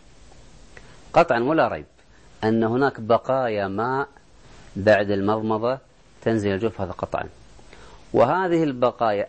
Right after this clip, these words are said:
أيضًا قطعًا أكثر من الرذاذ الذي يدخل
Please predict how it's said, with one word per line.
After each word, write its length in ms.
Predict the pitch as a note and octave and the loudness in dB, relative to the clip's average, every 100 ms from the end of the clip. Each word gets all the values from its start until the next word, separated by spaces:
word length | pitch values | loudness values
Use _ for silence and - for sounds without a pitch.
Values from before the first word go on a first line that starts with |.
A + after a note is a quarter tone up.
| - | -2
أيضًا 380 | F#3 D#3 C3 A#2 | -2 -2 -4 -6
قطعًا 440 | B2 A#2 G2+ A#2+ B2+ - - - - | -8 -6 -4 -4 -8 -16 -20 -16 2
أكثر 540 | E3+ E3+ - - A#2 G#2 | 4 4 -2 0 0 2
من 220 | A2+ A#2 | 0 0
الرذاذ 720 | G#2+ G2+ F#2+ A2 A#2 B2+ A#2 - - - - - | 0 -2 -2 -2 -2 -4 -6 -12 -20 -20 -20 -6
الذي 460 | G2+ F#2+ G2+ G2+ F#2+ | 0 2 2 0 2
يدخل 580 | A#2 A2+ - A2 A#2 | 0 -2 -4 -2 -2